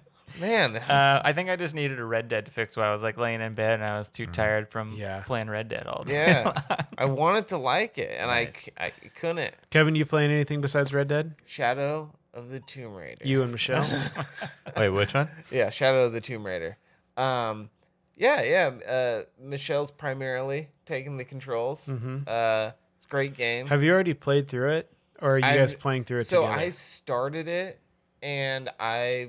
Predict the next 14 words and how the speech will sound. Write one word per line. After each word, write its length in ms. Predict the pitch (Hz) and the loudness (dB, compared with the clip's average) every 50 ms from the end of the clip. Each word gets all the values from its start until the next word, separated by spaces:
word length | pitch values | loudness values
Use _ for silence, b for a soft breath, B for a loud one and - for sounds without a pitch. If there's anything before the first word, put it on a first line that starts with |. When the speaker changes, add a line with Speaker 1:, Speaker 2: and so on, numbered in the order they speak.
| - - | -10 -10
Speaker 1:
we 200 | 165 135 127 120 - | -8 -8 -8 -8 -6
re-, 240 | 127 139 139 139 139 - _ _ _ _ | -4 -4 -4 -4 -6 -10 _ _ _ _
we 240 | 143 135 135 143 147 | -12 -8 -8 -6 -6
restarted 760 | 131 - 131 135 143 143 139 - - 117 104 98 98 98 98 | -8 -8 -8 -8 -6 -6 -8 -8 -6 -4 -4 -4 -6 -6 -6
it 260 | 101 101 101 - - - | -4 -4 -4 -4 -6 -10
because 580 | - 120 - - 123 110 110 110 107 107 101 82 | -14 -14 -10 -6 -4 -4 -4 -4 -6 -8 -12 -14
I 80 | 78 | -14
probably 380 | 104 - - 120 113 104 113 110 | -12 -6 -4 -4 -4 -4 -4 -8
shouldn't 340 | - - - 127 113 - - | -8 -8 -8 -8 -10 -12 -12
have 180 | 127 120 107 | -12 -12 -12
started 460 | - - - 127 117 113 113 110 107 | -10 -6 -4 -4 -4 -4 -6 -8 -12
it 160 | 113 - - - | -12 -12 -12 -14
without 320 | 113 - - 92 98 104 | -16 -14 -10 -10 -10 -10
her. 260 | 120 131 131 135 139 | -10 -10 -12 -12 -12